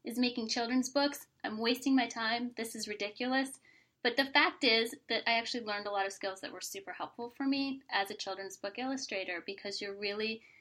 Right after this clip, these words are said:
even in catalog design, learning where to draw the reader's eye, learning how to tell stories across pages, even if it's just that you're selling products. So I do tend to think about all of those elements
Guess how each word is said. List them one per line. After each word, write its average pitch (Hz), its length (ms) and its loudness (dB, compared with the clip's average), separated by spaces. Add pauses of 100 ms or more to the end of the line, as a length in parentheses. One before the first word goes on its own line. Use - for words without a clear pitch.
(180)
even 233 360 0
in 247 120 2
catalog 277 460 4
design, 190 400 0
learning 190 400 -4 (300)
where 220 260 6
to 240 120 2
draw 202 220 2
the 190 140 0
reader's 185 380 -4
eye, 220 480 6
learning 226 360 -2
how 208 160 2
to 202 80 0
tell 196 180 -2
stories 196 540 -2
across 180 400 -6
pages, 180 480 -6
even 196 220 -4
if 175 140 -8
it's - 160 -10
just 180 200 -8
that - 80 -8
you're 175 100 -8
selling 165 360 -4
products. - 500 -2 (880)
So 247 320 6
I 247 160 10
do 254 200 4
tend 240 280 4
to 226 120 -2
think 214 280 2
about 196 360 8
all 220 200 8
of 214 100 0
those 208 160 2
elements 190 480 4